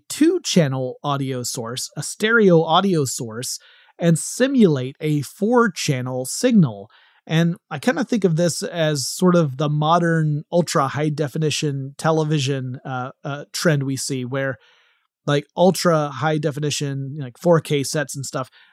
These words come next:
upscales images from lower resolutions so that they look better on an ultra-high-res screen. We're kinda talking about the same kind of process back in the day with Sansui, except obviously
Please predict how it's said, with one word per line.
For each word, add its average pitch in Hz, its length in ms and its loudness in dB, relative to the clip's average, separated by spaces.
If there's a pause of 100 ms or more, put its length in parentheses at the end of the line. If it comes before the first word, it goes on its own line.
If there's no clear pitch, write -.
(220)
upscales 165 800 0
images 160 500 -2
from 139 220 -2
lower 147 300 0
resolutions 151 880 -2
so 151 240 0
that 143 220 -4
they 135 160 -4
look 139 340 -6
better 139 560 -4
on 143 160 -4
an 139 160 -6
ultra-high-res 139 1000 -4
screen. 170 560 -6 (560)
We're 196 120 8
kinda 294 320 2
talking 190 300 4
about 170 220 2
the 170 200 2
same 208 600 2
kind 185 320 2
of 160 120 0
process 170 600 -2
back 156 260 2
in 170 80 0
the 156 80 0
day 196 160 2
with 151 140 2
Sansui, 151 560 2
except 156 280 -4
obviously 160 680 2